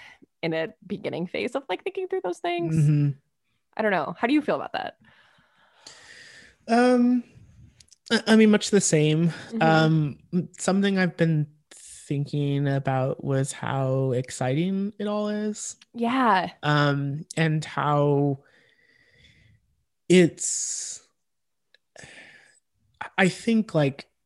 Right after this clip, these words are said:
Speaker 2: there's something really exciting about, um, this really dramatic thing happening. There's a, so, like, my initial, so, I mean, my first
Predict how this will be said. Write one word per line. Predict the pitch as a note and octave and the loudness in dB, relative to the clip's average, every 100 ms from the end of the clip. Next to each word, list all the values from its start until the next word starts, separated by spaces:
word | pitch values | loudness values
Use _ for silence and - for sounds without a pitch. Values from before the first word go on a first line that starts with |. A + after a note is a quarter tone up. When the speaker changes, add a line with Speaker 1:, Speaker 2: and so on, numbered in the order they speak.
| _ _ _ _ _ _ _ _ _ - - | _ _ _ _ _ _ _ _ _ -20 -6
Speaker 2:
there's | F3+ F3+ F3 | 4 6 6
something | F#3 F3+ F#3+ F#3 | 4 4 4 4
really | F3 E3+ | 6 4
exciting | D#3 - D3+ D#3+ D#3+ | 2 0 2 4 4
about, | D3+ D3+ C#3+ C#3+ C3+ - _ _ _ _ - | 4 4 4 4 2 -4 _ _ _ _ -2
um, | C#3 C3+ C3 C3 B2+ B2+ - _ _ _ _ _ _ _ _ _ _ _ _ _ _ _ | 0 2 0 -2 -4 -6 -10 _ _ _ _ _ _ _ _ _ _ _ _ _ _ _
this | F3 D#3 D#3 D#3 | 0 4 4 6
really | D3+ D3 | 4 4
dramatic | D3 C#3 C#3 C#3 C#3 | 4 2 2 2 0
thing | - C#3 C#3 | -2 -4 -2
happening. | C#3 C#3+ C#3 C#3+ C#3+ C#3 C#3 | -2 -2 -2 -2 0 0 0
There's | D3 D3+ E3 | 2 2 2
a, | E3 | 0
so, | F3 G#3 | 4 6
like, | G3 F3+ - | 6 4 0
my | F#3 F#3+ F#3+ | 0 0 -2
initial, | - E3+ F3 - F3+ | -2 -2 0 -2 -4
so, | - F#3+ F3 - | 0 4 4 2
I | E3+ | 0
mean, | F3 E3+ | 2 2
my | F3 | 2
first | F#3+ - F#3 F#3 F#3 - | 0 -2 2 2 0 -10